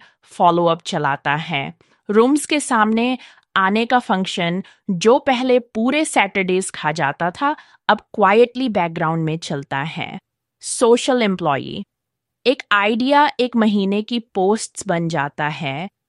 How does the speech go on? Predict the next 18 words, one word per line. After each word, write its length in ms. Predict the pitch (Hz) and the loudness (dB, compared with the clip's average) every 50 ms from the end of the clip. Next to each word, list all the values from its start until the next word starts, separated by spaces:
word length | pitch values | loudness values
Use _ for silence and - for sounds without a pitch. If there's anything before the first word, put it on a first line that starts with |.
| _ _ - | _ _ -2
हर 280 | - 233 220 247 285 | 2 4 6 6 4
जगह 340 | 269 254 269 254 247 247 262 | 4 2 2 4 4 4 4
जाता 460 | 240 - 226 208 202 202 - 208 196 | 4 2 2 2 2 0 0 -2 -2
है, 400 | 208 208 190 190 156 147 160 196 - _ _ _ _ _ _ _ - | -2 -2 -2 -4 -4 -4 -4 -6 -8 _ _ _ _ _ _ _ 2
ताकि 260 | 254 254 - 339 330 | 2 2 2 0 0
consistently 920 | - - 247 240 240 - - 240 240 - - 269 254 254 247 240 254 269 | 2 2 2 2 2 0 -2 -4 -4 -4 -2 -2 -2 -2 -2 -2 -4 -4
दिखने 520 | 247 214 180 196 196 190 - 226 226 226 233 | -4 -2 0 0 0 0 0 0 0 0 0
का 160 | - 233 226 | 0 0 -2
function 520 | 226 - 208 185 190 196 - - 208 196 | 0 0 0 0 0 -2 -4 -4 -4 -2
मेरी 380 | 202 196 190 180 175 170 185 185 | -2 -2 -2 -2 -2 -2 -4 -6
discipline 760 | 170 151 - 180 190 - - 269 240 - 262 247 247 254 247 - - | -6 -4 -4 -4 -4 -2 -2 -2 0 2 2 2 2 2 0 0 2
और 180 | 196 196 190 | 2 2 2
mood 400 | 185 180 180 190 202 220 240 220 | 2 2 0 2 2 2 2 0
पर 220 | - - 202 190 190 | -2 -2 0 0 0
depend 500 | 185 165 175 165 - 170 165 170 180 180 | 0 -2 -4 -4 -2 -2 -2 -2 -2 -2
करना 320 | - 165 160 170 160 160 | -2 -2 -2 -2 -4 -4
bend 360 | 165 147 160 156 151 147 147 | -4 -4 -4 -4 -4 -4 -6
कर 200 | - 139 135 131 | -6 -8 -10 -10